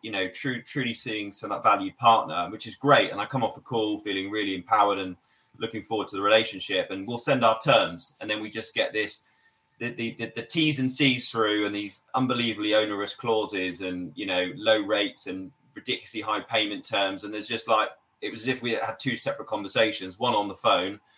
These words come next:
or on Teams, uh, or face to face, and one on an email. Um, so I guess stop. You, you gotta practice what you preach, right? You know, s-, you know, stop saying one thing and then acting the other, um, 'cause it just doesn't marry up.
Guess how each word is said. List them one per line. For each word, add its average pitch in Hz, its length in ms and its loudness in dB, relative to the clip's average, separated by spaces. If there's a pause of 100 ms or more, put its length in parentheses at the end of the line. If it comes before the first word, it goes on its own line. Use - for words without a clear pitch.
(160)
or 95 120 -2
on 98 60 -4
Teams, 104 480 -2 (440)
uh, - 140 2
or - 100 -2
face - 240 -2
to - 60 -14
face, 113 360 2
and 104 80 -8
one 107 160 2
on 107 100 0
an 110 100 2
email. 87 480 0 (140)
Um, 107 380 6 (640)
so 123 360 4
I 120 80 6
guess 135 360 4 (160)
stop. - 560 4
You, 131 120 0
you 135 120 -2
gotta 143 140 4
practice - 360 4
what - 100 -8
you - 60 -10
preach, - 340 0
right? 98 380 2
You 117 100 -4
know, 101 200 -2 (140)
s-, - 280 -8
you - 120 -8
know, 101 100 0
stop - 520 4 (160)
saying 131 300 6
one 127 240 4
thing 101 180 -2
and 104 80 -2
then 107 200 -2
acting 110 360 0
the 107 140 0
other, - 460 4
um, 101 320 4 (100)
'cause 107 100 -12
it 104 60 -6
just 117 220 -8
doesn't 110 220 -2
marry 104 300 4
up. 104 160 4